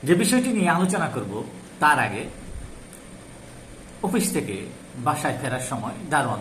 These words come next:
চাচার সাথে কথা, সে বিষয়টি নিয়ে আলোচনা করে মূল আলোচনায় যাব।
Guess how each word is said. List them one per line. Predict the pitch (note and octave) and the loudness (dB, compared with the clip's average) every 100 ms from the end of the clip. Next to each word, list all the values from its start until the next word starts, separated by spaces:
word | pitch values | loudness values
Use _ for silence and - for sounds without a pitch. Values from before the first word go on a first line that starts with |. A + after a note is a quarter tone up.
| G2 | -6
চাচার | F#2+ G#2 | -8 -8
সাথে | - G#2 - - - - - - - | -8 -10 -10 -12 -12 -14 -14 -16 -8
কথা, | C3 A#2 - - - - - - - - - - - | -4 -4 -6 -12 -14 -16 -18 -18 -16 -16 -16 -16 -2
সে | D#3 | 0
বিষয়টি | C#3+ C#3+ E3+ E3+ G#2+ - - - - - - - - - | 0 2 2 2 -2 -4 -10 -14 -12 -14 -14 -16 -16 -4
নিয়ে | D3 E3 A#2 - - - - - - - - - - - | 2 2 2 0 -6 -12 -16 -18 -18 -18 -16 -16 -10 0
আলোচনা | C#3+ A#2+ A#2+ A2 | 0 0 -4 -4
করে | A#2 C#3 B3 - - - - - - | -4 -4 -4 -8 -14 -16 -16 -18 -10
মূল | D3+ D3+ | -2 2
আলোচনায় | A2+ F#2+ F#2+ G2 E2+ E2 - - - - A2 | 2 0 -4 -6 -6 -8 -12 -14 -16 -12 -6
যাব। | G2 | -6